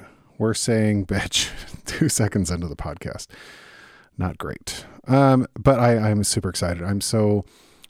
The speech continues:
blown away, um, by the fact that we're here. That's so crazy. And I,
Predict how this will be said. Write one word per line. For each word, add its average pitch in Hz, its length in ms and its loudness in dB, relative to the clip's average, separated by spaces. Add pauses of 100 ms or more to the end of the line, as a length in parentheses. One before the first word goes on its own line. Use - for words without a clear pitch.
blown 110 320 0
away, 90 460 0 (640)
um, 90 280 -2
by 98 160 -4
the - 80 -12
fact - 280 -4
that 101 100 -4
we're 107 140 -2
here. 127 520 -4 (100)
That's - 180 -8
so 123 160 -4
crazy. 127 480 -6 (500)
And 104 420 0 (1040)
I, 117 100 2